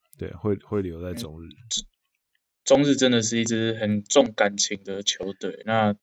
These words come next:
Speaker 2: 可能大野自己也会比较属意留下来。
Speaker 1: 对啊，那 Steven 有没有想要补充的东西？
Speaker 2: 嗯，大野的话，因为我本身是阪神球迷啊，但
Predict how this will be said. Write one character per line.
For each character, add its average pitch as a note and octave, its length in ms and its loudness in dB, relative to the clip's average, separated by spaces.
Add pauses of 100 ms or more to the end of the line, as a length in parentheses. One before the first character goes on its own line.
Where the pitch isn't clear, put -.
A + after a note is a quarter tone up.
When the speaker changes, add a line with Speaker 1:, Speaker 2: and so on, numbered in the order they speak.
(120)
Speaker 2:
可 - 160 2
能 G#2 160 6
大 A#2 240 4
野 G2+ 120 2
自 G#2 140 -6
己 G#2 140 -2
也 F2+ 180 -6
会 G#2 340 0 (460)
比 - 80 -20
较 G#2 220 8
属 - 440 2
意 G#2+ 160 2
留 - 180 -6
下 - 180 -6
来。 - 80 -8 (1080)
Speaker 1:
对 - 120 -14
啊， - 60 -20 (600)
那 F#2+ 420 -6 (920)
Steven C3 320 4
有 G#2+ 60 4
没 G#2 60 0
有 G#2+ 60 0
想 G2 120 -2
要 G2 60 -2
补 F#2 180 -10
充 F#2 300 -6
的 F#2 120 -12
东 F#2+ 200 -14
西？ - 240 -20 (1400)
Speaker 2:
嗯， A2+ 500 2 (120)
大 D#3 280 6
野 G#2+ 200 4
的 A2 160 0
话， A#2+ 280 6 (420)
因 D#3+ 140 6
为 D3 320 8 (120)
我 C3 140 2
本 A2+ 220 4
身 B2+ 200 6
是 C3 220 4
阪 G#2+ 260 0
神 G#2+ 160 -2
球 G#2+ 220 0
迷 G#2 120 0
啊， - 140 -10
但 C3 300 4